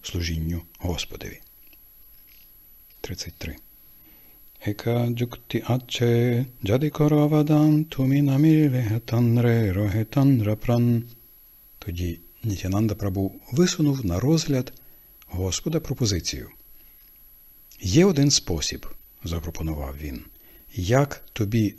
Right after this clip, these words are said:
не зустрічатися з царем, але зробити так, щоб цар жив далі.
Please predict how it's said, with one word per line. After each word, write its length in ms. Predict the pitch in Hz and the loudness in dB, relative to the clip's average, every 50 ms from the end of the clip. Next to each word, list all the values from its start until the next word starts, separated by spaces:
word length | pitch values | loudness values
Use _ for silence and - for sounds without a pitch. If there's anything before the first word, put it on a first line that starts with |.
| - | -6
не 360 | 113 113 101 101 113 113 101 90 | -4 -2 0 2 2 2 2 2
зустрічатися 760 | 95 87 - - - 101 - 185 196 196 185 - - - 113 | 0 -2 -2 -2 -4 -2 0 0 0 2 0 0 0 0 0
з 80 | 113 | 0
царем, 340 | - - - 82 82 80 73 - | 0 0 -2 -4 -4 -6 -8 -8
але 380 | - 127 143 160 175 175 143 104 | -6 -4 -2 0 0 -2 -2 -4
зробити 360 | 92 98 85 85 85 - 80 | -4 -4 -6 -6 -8 -10 -6
так, 300 | - - 156 180 - - | -4 -4 -4 -4 -4 -8
щоб 360 | - - - 117 123 135 - - - _ _ _ _ | -8 -4 -2 -2 -2 -2 -4 -10 -20 _ _ _ _
цар 320 | - - - 107 120 127 - - - - - | -8 -6 -4 -2 -2 -4 -6 -10 -16 -12 -8
жив 240 | 95 92 104 92 90 | -6 -4 -4 -4 -4
далі. 380 | 85 78 78 78 - - - | -4 -6 -6 -6 -8 -12 -16